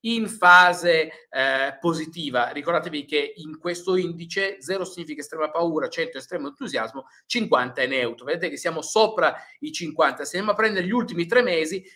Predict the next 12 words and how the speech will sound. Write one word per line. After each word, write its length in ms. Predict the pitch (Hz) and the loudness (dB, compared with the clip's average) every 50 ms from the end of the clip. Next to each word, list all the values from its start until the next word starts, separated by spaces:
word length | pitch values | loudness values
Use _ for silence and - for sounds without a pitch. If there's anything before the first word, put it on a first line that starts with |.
| _ _ | _ _
vediamo 400 | - 156 160 254 254 220 196 185 | -8 0 6 6 6 6 6 2
chiaramente 560 | 202 196 190 190 190 208 208 185 - - 147 | 2 2 2 2 2 0 -4 -4 -4 -8 -8
che 140 | - 160 151 | -2 0 2
eravamo 640 | 147 143 147 180 180 170 156 147 135 120 120 - _ _ _ _ _ _ _ _ _ | 4 4 6 6 6 6 4 2 -2 -6 -8 -10 _ _ _ _ _ _ _ _ _
più 240 | - 170 180 185 185 | -8 -4 2 4 4
o 80 | 180 | 4
meno 380 | 185 190 196 190 185 175 170 160 | 4 2 0 -2 -2 -2 -2 -2
attorno 840 | 151 165 - - - 185 190 190 185 180 185 190 185 180 175 170 175 | -4 -4 -6 0 2 6 8 8 6 6 4 0 0 2 2 0 0
alla 360 | 156 160 175 170 165 156 156 | 4 4 4 4 4 2 0
neutralità. 1000 | 160 185 185 180 170 175 175 190 220 247 247 - 196 196 202 202 - - - - | 0 0 0 -2 -2 -2 -4 -4 -4 -4 -2 2 6 6 6 6 4 -2 -12 -4
Di 220 | - 285 294 302 | -2 -2 -2 0
colpo, 840 | 294 - 226 196 160 147 156 151 - - 180 208 233 262 - - - | 2 4 4 4 4 0 -4 -8 -2 2 4 4 4 4 2 -8 -18